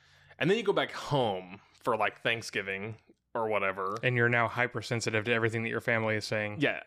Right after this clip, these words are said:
Speaker 1: All of a sudden, everything that you once knew is now recontextualized in a different light, and you feel like a bit of alienation, but also you may get your first experience in feeling righteous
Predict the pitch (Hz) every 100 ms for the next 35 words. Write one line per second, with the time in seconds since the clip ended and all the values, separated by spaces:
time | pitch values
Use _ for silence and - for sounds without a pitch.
0 | _ - 185 226 190 180 - 160 135 117
1 | 120 _ _ _ - 180 185 202 180 175
2 | 160 127 131 117 127 127 - 120 123 113
3 | 107 113 113 113 107 117 127 127 113 120
4 | - 127 110 110 110 104 107 101 101 104
5 | 95 - - 123 110 107 101 107 _ _
6 | _ _ - 151 127 147 127 123 113 104
7 | 113 110 107 110 110 107 104 104 143 131
8 | 131 120 143 - 135 117 113 113 113 104
9 | 110 104 107 - 104 104 110 - 104 98
10 | 107 104 101 98 - _ _ _ _ _
11 | _ _ _ _ _ _ _ _ _ _
12 | _ _ - 101 104 - 131 - -